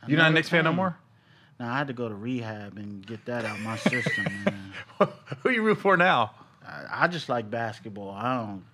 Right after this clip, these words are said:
Speaker 1: really, you know.
Speaker 2: Who's your favorite player all time?
Speaker 1: Ooh, you had to throw that in there. Of all time?
Speaker 2: Mm-hmm.
Speaker 1: I don't wanna say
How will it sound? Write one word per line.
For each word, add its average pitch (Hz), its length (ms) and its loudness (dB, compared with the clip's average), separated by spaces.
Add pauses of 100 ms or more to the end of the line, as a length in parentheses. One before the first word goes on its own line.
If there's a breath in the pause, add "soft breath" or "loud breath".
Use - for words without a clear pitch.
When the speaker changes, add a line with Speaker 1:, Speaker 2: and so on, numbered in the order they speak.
(160)
Speaker 1:
really, 104 260 -10
you 98 300 -14
know. - 60 -14 (120)
Speaker 2:
Who's 156 160 2
your 165 100 2
favorite 147 280 4
player 139 240 2
all 127 100 2
time? 117 320 -4 (240)
Speaker 1:
Ooh, 110 320 -8 (140)
you 113 160 -12
had 113 160 -10
to - 120 -20
throw 101 140 -10
that 104 280 -6
in 85 160 -16
there. - 280 -16 (360)
Of 113 160 -12
all 143 200 0
time? 175 540 -2
Speaker 2:
Mm-hmm. 104 300 -4 (480)
Speaker 1:
I 196 40 -4
don't 240 120 0
wanna 156 180 0
say 104 320 -8